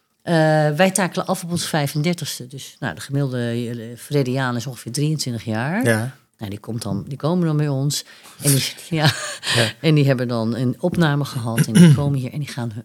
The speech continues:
Speaker 1: weer gewoon genieten van, of, hè, ontdekken wat hun leven
Speaker 2: Ja.
Speaker 1: is.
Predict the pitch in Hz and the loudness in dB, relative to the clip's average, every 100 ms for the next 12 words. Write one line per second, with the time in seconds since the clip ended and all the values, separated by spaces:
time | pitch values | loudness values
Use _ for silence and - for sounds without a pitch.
0 | _ 143 120 110 110 104 135 147 120 - | _ -12 -10 -8 -10 -8 -4 -2 -4 -8
1 | 104 104 101 - 107 110 135 135 143 151 | -10 -10 -12 -18 -16 -8 -6 0 2 2
2 | 147 135 113 - 110 123 160 156 147 92 | 0 -2 -4 -2 -2 -2 0 4 4 2
3 | - | -4